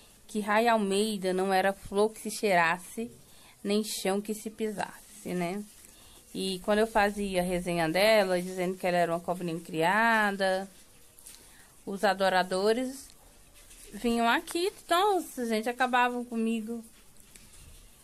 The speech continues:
Mas agora, né, eles estão sabendo quem realmente é Ray Almeida. Então, Ray Almeida, gente, ela postou lá nos stories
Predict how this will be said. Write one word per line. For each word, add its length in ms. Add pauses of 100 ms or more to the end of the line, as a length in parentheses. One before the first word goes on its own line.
(140)
Mas 300
agora, 560
né, 280
eles 200
estão 240
sabendo 520
quem 260
realmente 640
é 80
Ray 340
Almeida. 560
Então, 380
Ray 220
Almeida, 460
gente, 480 (1000)
ela 320
postou 420
lá 300
nos 220
stories 1080